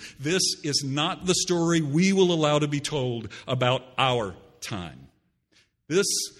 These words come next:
will not continue in our name. This makes a mockery of the values we were taught are at the very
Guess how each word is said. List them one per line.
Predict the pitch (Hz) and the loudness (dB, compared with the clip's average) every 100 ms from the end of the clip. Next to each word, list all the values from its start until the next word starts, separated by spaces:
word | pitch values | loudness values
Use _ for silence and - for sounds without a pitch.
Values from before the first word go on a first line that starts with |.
| - | -2
will | 143 147 | 0 2
not | 127 143 160 - - - | 2 2 0 -4 -12 -4
continue | 156 135 151 147 113 90 - | -2 2 4 4 2 0 -2
in | 135 | 0
our | 127 131 | 2 2
name. | 131 139 117 104 123 | 2 0 -2 -2 0
This | 165 185 - - - | 2 2 0 -4 -6
makes | 147 143 - | -2 0 0
a | |
mockery | 120 123 151 180 180 135 107 98 | 0 2 2 2 0 -4 -2 -4
of | 98 | -6
the | |
values | 107 113 156 180 175 127 117 120 | -6 0 2 4 2 0 -2 0
we | 151 202 | 0 2
were | 170 | 0
taught | - 156 156 | 0 -2 -2
are | 139 135 | -2 -2
at | 135 | -2
the | 151 | -2
very | 123 139 180 180 | 0 2 2 2